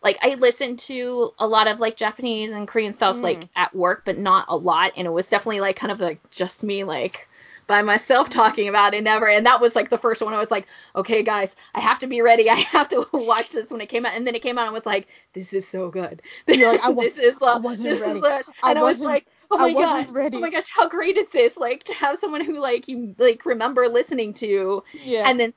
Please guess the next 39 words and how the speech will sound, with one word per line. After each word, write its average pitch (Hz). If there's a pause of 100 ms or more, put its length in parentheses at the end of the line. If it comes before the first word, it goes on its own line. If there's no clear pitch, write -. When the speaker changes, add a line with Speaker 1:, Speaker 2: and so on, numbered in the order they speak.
Speaker 1:
see 302
her, 247
like, 202
do 254
something 226
that 202
you're 208
like, 196
'I 196
genuinely 208
like 202
this.' -
Oh 226
my 240
gosh." 220 (300)
Speaker 2:
And 320
it -
has, 359
like, 440
it 285
has, 302
like, 381
a 294
real, 220 (240)
like, 190 (420)
I 202
don't 247
even 240
know 208
what 196
the 190
term 196
is. 175 (1040)
Like, 254
if 302
you 370
like 320
the 269
band 226